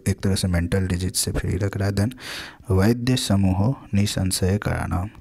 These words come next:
किसी भी तरह का संशय है, डाउट है, उसको दूर करने वाला ही वैद्य होता है, mainly जो है डिजीज रिलेटेड जो भी डाउट है। Then योगो वैद्य गुणानाम,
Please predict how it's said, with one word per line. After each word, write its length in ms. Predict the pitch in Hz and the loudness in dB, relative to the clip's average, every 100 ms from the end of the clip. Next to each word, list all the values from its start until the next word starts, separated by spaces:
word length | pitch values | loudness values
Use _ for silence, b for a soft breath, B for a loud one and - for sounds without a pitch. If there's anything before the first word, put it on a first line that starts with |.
| - | -8
किसी 240 | 202 202 104 | -4 0 2
भी 100 | 101 | 2
तरह 240 | 101 98 | 2 0
का 140 | 98 | 0
संशय 480 | 101 92 92 - 98 | 0 0 -2 0 2
है, 240 | 90 85 90 | 2 0 -2
डाउट 400 | 87 90 95 - | -2 -4 -4 -4
है, 60 | 90 | -6
उसको 260 | 90 98 | -4 -4
दूर 260 | 92 92 92 | -2 -2 -2
करने 340 | - 90 87 | 0 0 0
वाला 240 | 90 90 90 | 0 0 0
ही 160 | 92 | -2
वैद्य 340 | 92 90 - 98 | 0 -2 -4 -8
होता 360 | - - 95 | -8 -10 -10
है, 100 | 95 - B B B B B B 101 | -12 -16 B B B B B B -4
mainly 320 | 92 92 92 | -2 0 -2
जो 160 | 92 | 0
है 60 | 87 | 0
डिजीज 400 | 85 87 90 87 | 0 0 0 0
रिलेटेड 420 | 87 87 87 87 | -2 -2 -4 -6
जो 160 | - 87 | -4 -2
भी 120 | 90 | -2
डाउट 500 | 95 95 - 90 - | -4 -4 -4 -4 -6
है। 160 | - 110 - | -10 -8 0
Then 200 | 107 160 B B B B | 0 0 B B B B
योगो 480 | 98 104 107 113 135 | 0 4 4 2 0
वैद्य 360 | 107 90 85 90 | 2 0 0 -4
गुणानाम, 420 | 87 87 87 90 | -4 -6 -6 -8